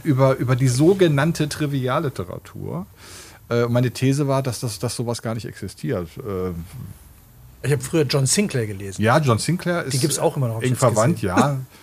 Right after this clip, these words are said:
Speaker 1: Der ist, äh, den Autor kenn ich auch recht gut. Der wohnt, äh, zwei Kilometer von mir entfernt. Und, ähm, also
Speaker 2: Ach,
Speaker 1: Luft-,
Speaker 2: der Verlag sind,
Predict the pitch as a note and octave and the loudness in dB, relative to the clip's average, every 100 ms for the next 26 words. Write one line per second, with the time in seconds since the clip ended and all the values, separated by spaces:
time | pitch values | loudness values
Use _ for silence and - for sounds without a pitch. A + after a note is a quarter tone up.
0 | - _ _ G2 F#2+ G2+ G2+ - - G2+ | -20 _ _ -16 -10 -8 -8 -8 -8 -8
1 | G2 F#2 F#2 G#2 G#2 A2+ - B2 A2+ B2+ | -6 -6 -6 -4 -2 -2 0 -2 0 -2
2 | - C3 - A3 B2+ - - D3+ G#2+ F#2 | -2 -6 -6 -8 -8 -6 -6 -2 -2 0
3 | G#2+ - G#2 F#2+ G#2 - - G2+ - G#2+ | -2 -4 -4 -4 -6 -12 -4 -4 -2 0
4 | G#2 G#2+ G#2 G2+ G2+ F2+ - F#2+ B2 F3 | 0 -2 -4 -4 -6 -6 -8 -6 -6 -6
5 | - - - - - - - A2+ A2+ G#2 | -10 -20 -20 -20 -20 -16 -2 2 2 -2
6 | - A2+ G#2+ G#2 G2+ G2 G2 G2 C#3+ - | -8 -4 0 0 0 -2 -4 -2 -2 0
7 | C3+ F3 - | 2 2 2